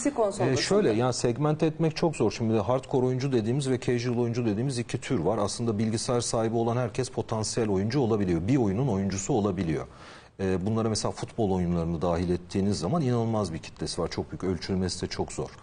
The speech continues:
Speaker 2: Ama, e, pek çok oyunu satın alan, e, çok ciddi anlamda bütçesinden para ayırıp da bilgisayar, oyun bilgisayarı ve konsol satın alan oyuncu sayısı dört yüz elli bin civarında. Tabi bu yeterli bir uzay değil. Biz de diğer tarafı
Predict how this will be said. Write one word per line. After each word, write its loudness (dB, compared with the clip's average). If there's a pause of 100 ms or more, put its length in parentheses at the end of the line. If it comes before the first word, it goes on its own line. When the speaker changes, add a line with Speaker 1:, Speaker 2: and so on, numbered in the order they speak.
(400)
Speaker 2:
Ama, 0 (120)
e, 2
pek 0
çok -2
oyunu 0
satın -2
alan, 0
e, -2 (200)
çok -4
ciddi 0
anlamda 0
bütçesinden -2
para 0
ayırıp 0
da -2
bilgisayar, -2
oyun -2
bilgisayarı -2
ve -2
konsol -4
satın -6
alan -2
oyuncu -4
sayısı -4
dört 0
yüz -4
elli 2
bin 0
civarında. -6 (440)
Tabi 0
bu 2
yeterli 0
bir -2
uzay 2
değil. 0
Biz -2
de 2 (160)
diğer 2
tarafı -6